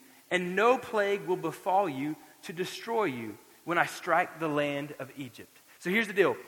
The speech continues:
If, as long as the Israelites, they put the blood, the lamb, the blood of the lamb over their house, and they stayed inside the house when the angel of death came through at midnight,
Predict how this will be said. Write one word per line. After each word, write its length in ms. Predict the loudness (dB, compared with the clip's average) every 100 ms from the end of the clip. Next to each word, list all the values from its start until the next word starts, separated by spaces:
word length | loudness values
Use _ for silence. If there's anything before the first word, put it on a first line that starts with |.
| -16 -2
If, 120 | 0 0
as 120 | 8
long 160 | 8
as 80 | 8
the 60 | 4
Israelites, 480 | 0 4 4 4 -4 -18 -20 -4
they 100 | -2
put 180 | 0 0
the 60 |
blood, 380 | 0 6 6 6
the 100 | 4
lamb, 360 | 6 6 4 0 -4
the 60 | 0
blood 180 | 4 6
of 80 | 6
the 60 |
lamb 260 | 4 4 2 6
over 220 | 6 8
their 120 | 4
house, 280 | 6 6 4
and 100 | 2
they 80 | 2
stayed 320 | 6 6 6 4
inside 460 | 2 6 8 8
the 60 | 8
house 300 | 8 8 6 0 -14 -10
when 340 | 2 2 2 -4 -14 -20 -20 _ _ _ -6
the 60 |
angel 200 | -2 -2
of 60 | 4
death 260 | 6 6 2
came 220 | -2 0
through 200 | 0 0
at 60 |
midnight, 380 | 2 2 2 0